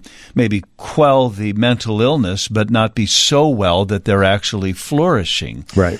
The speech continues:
Speaker 1: I, I wonder if those two observations are somehow related. Maybe there has been a baseline of, "Okay, I'm managing it, but I'm not so well that I'm actually doing well."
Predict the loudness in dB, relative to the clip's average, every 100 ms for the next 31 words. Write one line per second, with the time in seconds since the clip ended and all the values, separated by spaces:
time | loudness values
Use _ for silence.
0 | -8 -6 -2 0 2 2 2 0 0 2
1 | 2 0 -4 -6 -6 0 2 2 0 -4
2 | -2 0 0 0 -2 0 -2 0 0 2
3 | 2 2 2 2 0 0 -6 -10 -18 -4
4 | 0 2 2 2 2 2 2 -2 -2 -4
5 | -8 -8 0 0 0 -4 -4 -2 -2 -2
6 | -4 -4 -4 -4 -4 -10 -20 -16 -2 -2
7 | 0 0 2 0 0 2 2 0 -4 -8
8 | -6 -8 -6 -4 -2 0 2 0 0 -2
9 | 0 2 2 0 -2 -2 -2 -2 -2 2
10 | 0 0 -2 0 -2 0 2 2 0 -4
11 | -10 -12 -12 -14 -14